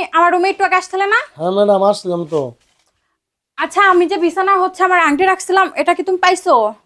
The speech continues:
Speaker 2: না ম্যাডাম, এটা আমি দেখিনি।
Speaker 1: আমি কিন্তু দেখছি তুমি রুমে আসছিলে, আমি
Speaker 2: আমি
Speaker 1: যখন গোসল করতে যাই।
Speaker 2: ম্যাডাম, আমি তো রুম পরিষ্কারই করি, কিন্তু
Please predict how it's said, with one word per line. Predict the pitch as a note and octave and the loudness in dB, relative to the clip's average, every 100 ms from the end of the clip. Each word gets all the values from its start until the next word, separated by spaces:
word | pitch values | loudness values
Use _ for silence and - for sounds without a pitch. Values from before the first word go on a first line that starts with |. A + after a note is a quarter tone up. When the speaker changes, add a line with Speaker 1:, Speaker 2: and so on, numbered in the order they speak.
| _ C#3 | _ -12
Speaker 2:
না | C#3+ C3+ | -10 -8
ম্যাডাম, | C3 C3+ C3+ | -10 -10 -10
এটা | C3+ D3 | -10 -10
আমি | D3+ D3 | -10 -10
দেখিনি। | C#3 - C3+ B2 A#2+ _ _ _ _ _ | -10 -10 -12 -14 -18 _ _ _ _ _
Speaker 1:
আমি | C#4 D#4+ F#4+ | 0 2 2
কিন্তু | G4+ A4+ A4+ E4 C4+ | 2 4 4 2 0
দেখছি | D#4 F#4 G#4 | 0 0 0
তুমি | G4+ F#4+ G4 | 2 2 4
রুমে | F4+ F#4+ | 4 4
আসছিলে, | F#4 - C#4+ A#3+ G#3+ G3+ | 2 -2 -4 0 0 0
আমি | C4+ F4 | 2 2
Speaker 2:
আমি | F#4 B3+ | 2 2
Speaker 1:
যখন | D#4 F4 | 2 2
গোসল | D4 E4+ | 2 0
করতে | F4 - | -2 -4
যাই। | A3 G3+ F#3 D3+ | -2 -2 -4 -10
Speaker 2:
ম্যাডাম, | D#3+ F#3+ F3+ | -10 -6 -6
আমি | F3 E3 | -4 -2
তো | G#3 G#3 F#3 E3+ E3+ | -2 -4 -8 -16 -14
রুম | D#3+ F#3+ F3+ | -8 -8 -6
পরিষ্কারই | A3 G3+ A3+ G3+ D3+ | -8 -6 -4 -4 -4
করি, | D#3 D3+ | -8 -10
কিন্তু | F3+ F3+ | -10 -6